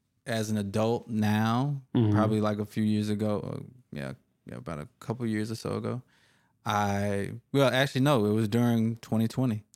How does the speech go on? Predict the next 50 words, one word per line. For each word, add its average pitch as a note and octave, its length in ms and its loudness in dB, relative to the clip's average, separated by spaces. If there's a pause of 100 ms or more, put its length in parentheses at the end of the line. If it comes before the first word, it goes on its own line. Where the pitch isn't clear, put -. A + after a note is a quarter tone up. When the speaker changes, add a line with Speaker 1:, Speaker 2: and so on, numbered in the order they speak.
Speaker 2:
covid. G2 420 2 (240)
Speaker 1:
covid A#2+ 340 2
year. G2 200 2
Speaker 2:
Usually A2 400 6
what, G2+ 180 0
that's G#2 240 0
what G#2 140 0
happens G2+ 400 -2
is F#2 160 -4
we G#2 140 0
sit G#2 340 0
down G#2+ 320 2
and G2 80 0
we're, G2+ 100 -2
like, G2 200 -2 (120)
reevaluating, G2+ 960 2
and F#2 80 0
covid G#2 460 2
had G2+ 260 -2 (140)
all B2+ 260 4
of G#2 100 0
us F#2 140 0
sitting G#2 320 2
down G2+ 240 0
reevaluating G2 720 0
a F#2+ 60 -2
lot G2 220 0
of F2+ 80 -6
things. F#2+ 360 -2 (160)
Speaker 1:
So G#2+ 420 -2
covid, B2 680 2 (500)
this A2 220 -2
is, A2 140 -2
like, A2 280 0
towards A2 300 -2
the G#2+ 60 -4
end A2+ 280 0
of G#2 80 -2
twenty G#2 340 -2
twenty, G2+ 500 -4
and G#2 180 -4
I G#2+ 80 -2
was A2 100 -6
like, G2+ 240 -6
"You A2+ 80 -2
know A2+ 160 -2
what? A2+ 160 -4
I A#2+ 60 -4
wanna B2 200 -4
wrestle." B2+ 320 -6